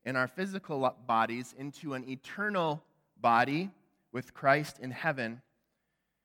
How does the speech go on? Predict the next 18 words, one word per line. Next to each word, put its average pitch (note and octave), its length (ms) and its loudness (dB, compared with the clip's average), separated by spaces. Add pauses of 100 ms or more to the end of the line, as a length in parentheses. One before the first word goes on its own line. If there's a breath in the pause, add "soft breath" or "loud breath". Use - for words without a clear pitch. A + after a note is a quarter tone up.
(380)
Luke D#3 260 -2
two D#3+ 320 -2
sixteen E3+ 480 -8
and B2+ 140 -4
seventeen C#3 600 -2
is, - 200 -10 (140)
this C3+ 160 -8
is D3 100 -14
what D#3 200 -6
happens C3+ 500 -4 (380)
to B2 80 -14
the A#2 100 -4
shepherds. C#3 680 -2 (640)
They B2+ 140 0
leave. C#3+ 400 -2 (1300)
They C3 80 -2
hurried G3 380 2
off, C#3+ 340 6